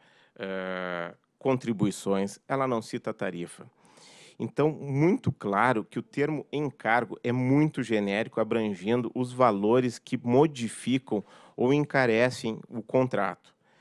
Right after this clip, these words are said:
Nessa esteira, não pode s-, o pleito da Maracanã ser indeferido apenas por falta de previsen-, previsão contratual, porque existe previsão legal e constitucional pro reequilíbrio econômico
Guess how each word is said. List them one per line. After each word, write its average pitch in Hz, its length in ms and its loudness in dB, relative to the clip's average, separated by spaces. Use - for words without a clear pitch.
Nessa 135 340 0
esteira, 123 580 0
não 127 240 2
pode 131 420 2
s-, - 260 -14
o 104 160 -10
pleito 110 380 -4
da 92 340 -2
Maracanã 98 520 -4
ser 117 160 -10
indeferido 113 380 -6
apenas 123 440 -6
por 135 160 -6
falta 127 380 -4
de 120 100 -14
previsen-, 117 580 -4
previsão 110 480 -2
contratual, 120 540 -4
porque - 260 -8
existe 117 400 -6
previsão 107 580 -6
legal 113 680 -2
e 117 100 -10
constitucional 127 1040 -4
pro 117 200 0
reequilíbrio 95 560 -6
econômico 90 640 -8